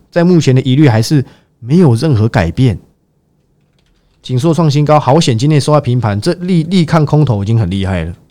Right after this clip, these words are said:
对不对？短线一定有人去做嘛，对不对？我，对不对？我，我觉得没意思。反正呢，A B F还是好，但是我必须得讲，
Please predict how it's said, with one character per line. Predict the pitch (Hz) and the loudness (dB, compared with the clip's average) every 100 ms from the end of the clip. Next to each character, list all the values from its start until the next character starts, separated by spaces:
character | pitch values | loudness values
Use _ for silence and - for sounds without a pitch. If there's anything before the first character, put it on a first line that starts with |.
| _ _ _ _ | _ _ _ _
对 | |
不 | 107 | -6
对？ | 104 90 - _ _ _ | -4 -6 -10 _ _ _
短 | 117 110 | -4 0
线 | 151 | 2
一 | |
定 | 131 | 2
有 | 127 | 0
人 | 90 | -2
去 | 104 | -6
做 | 107 117 85 | -6 -6 -8
嘛， | - _ _ _ _ | -12 _ _ _ _
对 | - | -8
不 | 104 | -4
对？ | 98 | -4
我， | 90 - _ _ _ _ _ _ - | -8 -12 _ _ _ _ _ _ -10
对 | |
不 | 110 | -6
对？ | |
我， | 104 95 - _ _ _ _ _ _ _ _ _ _ _ _ _ _ _ | -4 -6 -12 _ _ _ _ _ _ _ _ _ _ _ _ _ _ _
我 | 110 | -2
觉 | 147 | 0
得 | |
没 | 143 131 | 2 2
意 | 151 | 0
思。 | 113 - 107 - | -2 -4 -8 -10
反 | - | -8
正 | 107 156 | -2 2
呢 | 151 151 156 _ _ _ _ _ _ | 2 0 -4 _ _ _ _ _ _
，A | 147 151 | 0 2
B | 156 | 2
F | 117 | 2
还 | 90 | -2
是 | 90 107 | -4 -6
好， | - - _ _ _ _ _ _ _ _ _ | -8 -16 _ _ _ _ _ _ _ _ _
但 | 127 | -6
是 | 120 | -4
我 | 98 | -4
必 | 113 | -4
须 | 110 | -2
得 | 95 | -4
讲， | 90 85 | -4 -8